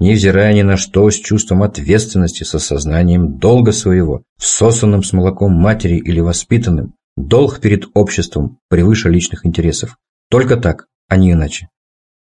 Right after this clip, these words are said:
Слово "долг" склонялось еще минуты три. Впрочем, в этот раз, как и во все предыдущие, Шабан не узнал о долге ничего нового и только старался не зевнуть. Поздняков был гневен и величествен. Лицо его окрасилось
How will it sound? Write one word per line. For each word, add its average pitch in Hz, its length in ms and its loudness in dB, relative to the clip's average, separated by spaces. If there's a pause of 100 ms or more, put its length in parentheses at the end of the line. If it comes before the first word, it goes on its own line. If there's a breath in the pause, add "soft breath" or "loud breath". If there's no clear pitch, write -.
(200)
Слово 113 360 2
"долг" 151 420 2
склонялось 110 720 0
еще - 260 -2
минуты 82 420 -2
три. - 400 -8
Впрочем, 131 500 0
в 101 80 2
этот 117 280 0
раз, 139 280 0
как - 180 -2
и 90 40 0
во 87 100 2
все 87 180 -2
предыдущие, 104 680 0
Шабан 117 500 2
не 95 100 4
узнал 90 480 2
о 82 120 -2
долге 98 420 2
ничего 87 460 0
нового 80 580 0 (160)
и - 80 -4
только 151 240 2
старался 113 500 0
не 92 140 4
зевнуть. 87 540 2 (180)
Поздняков 104 680 2
был 110 220 2
гневен 90 540 2
и 87 100 -2
величествен. 80 800 -4 (180)
Лицо 101 380 2
его 123 200 4
окрасилось 107 720 0